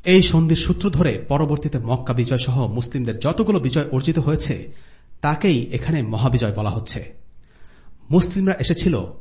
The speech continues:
ওমরা করার আশায়, কিন্তু তাদের মক্কায় ঢুকতেই দেয়া হল না।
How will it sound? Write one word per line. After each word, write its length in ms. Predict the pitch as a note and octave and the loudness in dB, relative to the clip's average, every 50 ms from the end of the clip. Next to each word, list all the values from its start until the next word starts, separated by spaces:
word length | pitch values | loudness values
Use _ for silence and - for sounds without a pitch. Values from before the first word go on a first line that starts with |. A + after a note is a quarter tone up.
| - - | -6 -2
ওমরা 240 | - E3+ F3+ F3 E3+ | 2 2 4 4 2
করার 200 | E3+ C#3 A#2+ A2 | 2 0 -2 -2
আশায়, 300 | F#2+ F#2 - - F2+ E2 - - - - - - - - - - - - - | -2 -2 -4 -4 -6 -8 -10 -14 -14 -18 -18 -20 -20 -20 -20 -20 -20 -12 -4
কিন্তু 300 | - F#3 F#3+ F#3+ F#3 G3+ | 0 2 2 2 2 0
তাদের 280 | F#3+ D#3+ D3 D#3 C3+ A2 | 0 0 0 0 0 0
মক্কায় 440 | G#2 A2+ C3 C3+ - - - C#3 - | 2 0 0 0 -2 -4 -2 -2 -2
ঢুকতেই 360 | - - C3 - - - F3+ F3 | 0 -2 -2 0 2 2 2 2
দেয়া 180 | - C3+ A#2 | 2 0 0
হল 140 | G#2 A2+ G#2+ | 0 -2 -4
না। 160 | G2+ F#2 F#2 | -4 -6 -8